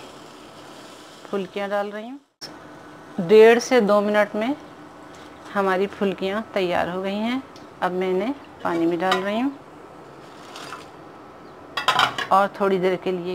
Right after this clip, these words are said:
ये पानी में पड़ी रहेंगी। अब मैं मज़ीद बाकी बचे हुए फुल्कियों को फ्राई कर रही हूँ। मैं पानी में से निकाल रही हूँ, ये देखें कितनी अच्छी सी सॉफ्ट सी हो गई हैं और बाकी की भी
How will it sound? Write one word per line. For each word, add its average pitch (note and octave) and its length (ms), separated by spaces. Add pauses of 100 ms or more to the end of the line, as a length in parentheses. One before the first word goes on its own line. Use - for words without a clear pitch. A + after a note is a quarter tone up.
ये G3 180 (680)
पानी F#3 260
में F3+ 200
पड़ी F#3+ 200
रहेंगी। G#3 460 (560)
अब F3+ 160
मैं F#3 200
मज़ीद F#3 420
बाकी F3+ 400
बचे F3 320
हुए F#3 260 (280)
फुल्कियों F3+ 400
को B3 120
फ्राई E3+ 280
कर - 180
रही - 180
हूँ। - 120 (160)
मैं B3 100
पानी G3 300
में G3+ 100
से G#3+ 140
निकाल F#3+ 380
रही G3+ 200
हूँ, A#3 180
ये A#3 200
देखें G3 320
कितनी G#3+ 260
अच्छी - 320
सी A3 180
सॉफ्ट F#3 380
सी G3+ 160
हो G3 140
गई G3 120
हैं A#3 180 (1040)
और F#3 320
बाकी F#3 360
की G#3+ 140
भी G#3+ 180